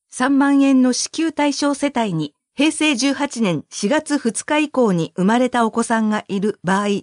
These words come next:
のみを加算します。なお、最新の税情報により、不支給となる場合があります。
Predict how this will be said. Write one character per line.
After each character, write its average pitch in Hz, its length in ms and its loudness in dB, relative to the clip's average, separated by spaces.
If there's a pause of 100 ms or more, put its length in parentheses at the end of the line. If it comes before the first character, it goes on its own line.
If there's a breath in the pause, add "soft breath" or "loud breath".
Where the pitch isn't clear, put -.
の 190 140 0
み 147 200 -4 (320)
を 156 180 -6 (200)
加 185 120 -8
算 180 220 0
し 165 160 -6
ま 156 120 -2
す。 - 220 -10 (1400)
な 202 140 0
お、 - 140 -4 (340)
最 294 220 -2
新 294 260 2
の 277 140 4
税 269 240 2
情 330 240 2
報 208 220 2
に 165 120 0
よ 165 140 2
り、 165 160 -4 (220)
不 226 140 -2
支 - 160 -2
給 349 200 0
と 202 100 0
な 214 140 2
る 180 140 0
場 180 160 2
合 208 80 2
が 202 160 0
あ 185 60 2
り 175 120 -2
ま 165 140 -2
す。 - 180 -10